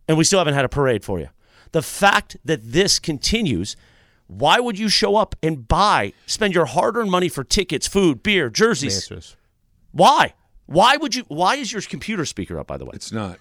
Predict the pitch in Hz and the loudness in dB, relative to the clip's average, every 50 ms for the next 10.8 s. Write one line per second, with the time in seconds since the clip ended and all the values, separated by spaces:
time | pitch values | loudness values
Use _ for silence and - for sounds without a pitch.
0 | _ _ _ - - 135 151 131 156 185 185 170 156 147 135 135 - - 151 120 | _ _ _ -6 -4 -2 -2 0 2 2 2 2 0 0 0 0 0 0 -2 -2
1 | 110 - 131 143 143 147 135 131 131 135 123 104 98 110 104 - 123 110 - 120 | -2 -2 -2 0 0 -2 -2 -2 -4 -4 -4 -4 -6 -6 -6 -6 -8 -6 -6 -6
2 | 110 101 - 117 104 101 95 95 - - 156 156 170 202 226 - - - 90 85 | -6 -6 -6 -8 -8 -8 -10 -8 -4 0 2 2 2 2 0 -4 -12 -12 -12 -16
3 | - _ _ 104 104 104 101 98 92 - - _ _ _ _ _ _ _ _ _ | -18 _ _ -12 -8 -6 -6 -6 -6 -8 -14 _ _ _ _ _ _ _ _ _
4 | _ _ _ _ _ _ _ _ _ _ _ _ _ _ - _ _ _ _ _ | _ _ _ _ _ _ _ _ _ _ _ _ _ _ -20 _ _ _ _ _
5 | _ _ _ _ _ _ _ - - - - _ _ _ _ _ _ _ - 135 | _ _ _ _ _ _ _ -20 -20 -20 -20 _ _ _ _ _ _ _ 0 0
6 | 151 131 - - 202 226 208 170 151 135 - - 131 131 127 120 151 156 131 104 | 0 2 4 4 4 4 4 0 -2 -2 -2 -2 0 0 0 0 -2 -4 -2 0
7 | - 127 156 156 - 139 127 110 143 131 - - - - _ _ _ _ - 120 | 2 2 2 0 0 -2 -2 0 -2 -2 -2 -6 -16 -20 _ _ _ _ -14 -12
8 | 120 127 135 117 - 143 127 98 - _ _ _ _ - 113 107 95 - 120 113 | -10 -10 -10 -10 -12 -12 -12 -12 -14 _ _ _ _ -12 -10 -10 -10 -10 -12 -12
9 | 110 - 104 117 147 160 170 170 170 - - 165 156 156 156 151 - 139 123 98 | -10 -4 0 2 2 4 4 2 2 2 2 2 4 4 2 2 0 -2 -2 -2
10 | 110 117 - - 131 120 139 131 123 160 143 104 87 107 185 | -4 -2 0 0 0 4 4 2 2 2 -2 -2 -2 -2 -2